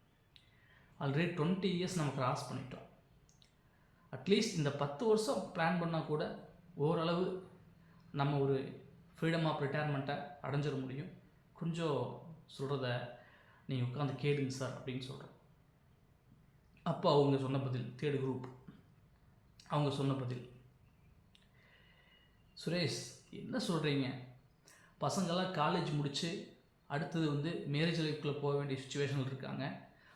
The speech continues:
அவங்களுடைய காலேஜ் லைஃப்க்கான எஜுகேஷன் ஃபீஸ் இப்போ நான் கட்டிட்டு இருக்கேன். இது முடிச்சோடனே அடுத்து அவங்களுக்கு வந்து மேரேஜ் பண்ணி கொடுக்கணும். இவ்வளோ கமிட்மெண்ட் இருக்குது. அடுத்த அஞ்சு, பத்து வருஷம் இவ்வளோ கமிட்மெண்ட் இருக்கு.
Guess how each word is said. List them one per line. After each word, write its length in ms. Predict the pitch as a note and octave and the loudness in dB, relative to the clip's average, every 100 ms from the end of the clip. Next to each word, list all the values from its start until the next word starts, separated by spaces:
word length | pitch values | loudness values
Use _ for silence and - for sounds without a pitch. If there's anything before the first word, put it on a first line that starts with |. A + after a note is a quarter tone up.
| - | -4
அவங்களுடைய 420 | C3 C#3 C#3 C3+ | 0 2 2 2
காலேஜ் 400 | C#3+ D3+ F3+ D#3+ | 4 4 4 2
லைஃப்க்கான 440 | D3 - D3+ C3+ B2 | 0 0 -2 -2 -2
எஜுகேஷன் 380 | E3+ D#3+ D#3 | -2 -2 -2
ஃபீஸ் 240 | C3+ D#3 D3 | -2 -4 -4
இப்போ 140 | C#3+ | -4
நான் 140 | C3 A#2+ | -2 -2
கட்டிட்டு 160 | C#3+ | -4
இருக்கேன். 420 | C#3+ C3+ - C3+ - - - - - - | -4 -4 -4 -4 -4 -10 -18 -20 -12 -2
இது 140 | C#3+ | 0
முடிச்சோடனே 500 | D3+ F3+ F#3 F3 F3 | 2 0 2 2 2
அடுத்து 520 | C#3 D3 - D3+ C3+ | 0 0 0 2 4
அவங்களுக்கு 380 | C3 C#3 C3+ C3+ | 4 2 2 0
வந்து 180 | D3 C3+ | 0 0
மேரேஜ் 260 | D3+ C#3+ C#3+ | 0 -2 -4
பண்ணி 200 | C3 C3 | -4 -2
கொடுக்கணும். 300 | B2 B2+ C3 | -4 -2 -2
இவ்வளோ 320 | C#3 F3 F#3+ | 0 2 2
கமிட்மெண்ட் 520 | C#3+ E3+ - D3+ B2+ | 2 -2 -2 -2 -2
இருக்குது. 480 | B2+ B2 C#3 - - | -4 -2 -2 -4 -6
அடுத்த 300 | C3+ C3+ C#3+ | -6 -2 0
அஞ்சு, 180 | C3+ C3+ | 0 -2
பத்து 220 | B2+ B2+ | -6 -6
வருஷம் 280 | B2 - C#3 | -6 -2 0
இவ்வளோ 120 | C#3 | 0
கமிட்மெண்ட் 460 | C3 C3+ - C3 | 0 -4 -2 -4
இருக்கு. 480 | B2 - - - - | -4 -8 -12 -12 -16